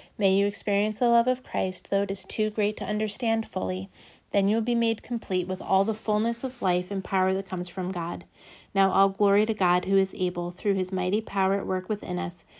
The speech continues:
to accomplish infinitely more than we might ask or think. Glory to him in the church and in Christ Jesus through all generations,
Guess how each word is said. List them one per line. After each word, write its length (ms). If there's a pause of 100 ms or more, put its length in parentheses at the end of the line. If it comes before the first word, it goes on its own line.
(300)
to 160
accomplish 560
infinitely 580
more 300
than 100
we 120
might 360
ask 420
or 140
think. 460 (120)
Glory 280
to 80
him 240
in 100
the 80
church 400
and 140
in 120
Christ 340
Jesus 340
through 200
all 140
generations, 800